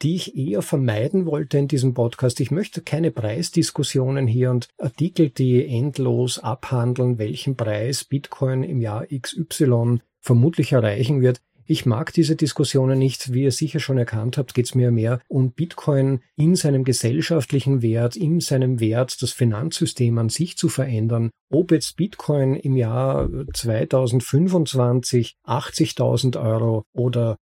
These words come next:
sechsunddreißigtausend Euro oder von mir aus dreihundertsechzigtausend Euro kostet, ist mir eigentlich da zweitrangig, offen gesagt. Das betrifft mich natürlich und selbstverständlich würde man sich wünschen, dass der Preis möglichst hoch sein wird, aber im Endeffekt geht's darum,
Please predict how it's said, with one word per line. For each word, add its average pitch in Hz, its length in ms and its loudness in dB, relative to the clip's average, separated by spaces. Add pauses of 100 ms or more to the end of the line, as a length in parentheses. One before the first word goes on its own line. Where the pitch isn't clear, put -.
(160)
sechsunddreißigtausend 120 1300 0
Euro 107 280 -2
oder 208 220 0
von 190 160 2
mir 220 140 2
aus - 100 -4
dreihundertsechzigtausend 160 1400 -2
Euro 120 240 0
kostet, 120 460 -2 (180)
ist 175 200 -2
mir 175 160 2
eigentlich 131 500 -2
da 120 260 0 (160)
zweitrangig, 104 800 -2
offen 107 260 -6
gesagt. 107 320 -6
Das 139 220 -2 (180)
betrifft 120 380 2
mich 143 140 4
natürlich 135 440 4
und 117 100 2
selbstverständlich 117 800 -2 (120)
würde 123 200 2
man 120 140 2
sich 117 260 -2
wünschen, 135 320 0
dass 120 220 0
der 113 400 0
Preis 107 420 -2
möglichst 117 420 0
hoch 143 200 0
sein 135 260 2
wird, 123 220 4 (100)
aber 120 240 0
im 117 120 0
Endeffekt 185 680 -2
geht's - 180 -2
darum, 117 480 0